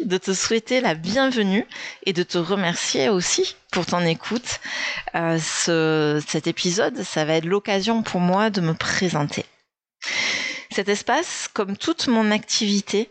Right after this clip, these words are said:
s'inscrit en lien avec mon vécu et avec mon expérience.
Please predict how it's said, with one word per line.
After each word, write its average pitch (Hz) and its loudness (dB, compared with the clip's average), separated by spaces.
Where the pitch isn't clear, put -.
s'inscrit 190 0
en 202 4
lien 220 4
avec 180 0
mon 226 4
vécu 226 0
et 233 4
avec 196 2
mon 170 2
expérience. 160 -2